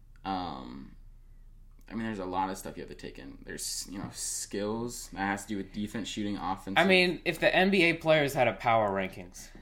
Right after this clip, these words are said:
Speaker 1: Who would
Speaker 2: updates every week.
Speaker 1: Who would you rather have on a team? That comes into consideration.
Speaker 2: Who would I rather have on a team?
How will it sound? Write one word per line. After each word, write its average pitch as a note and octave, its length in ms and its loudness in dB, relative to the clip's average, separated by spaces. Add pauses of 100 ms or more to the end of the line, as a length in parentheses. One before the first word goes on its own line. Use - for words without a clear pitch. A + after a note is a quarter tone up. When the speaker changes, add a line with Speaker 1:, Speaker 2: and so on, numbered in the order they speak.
(160)
Speaker 1:
Who C3 80 -2
would B2+ 80 4
Speaker 2:
updates B2 420 4
every G2+ 240 0
week. F2+ 300 -6 (140)
Speaker 1:
Who C#3 80 0
would C3 160 2
you C3+ 120 4
rather A#2+ 240 2
have A2+ 200 4
on A2 120 0
a G2 40 -2
team? B2+ 440 2
That G2+ 200 -2
comes A2+ 200 -2
into A2 300 -4
consideration. G#2+ 840 -4
Speaker 2:
Who C#3 80 -4
would D3 100 2
I C#3 80 8
rather C3+ 280 2
have B2+ 100 -2
on A#2+ 100 -4
a A2+ 60 -8
team? C3 600 -6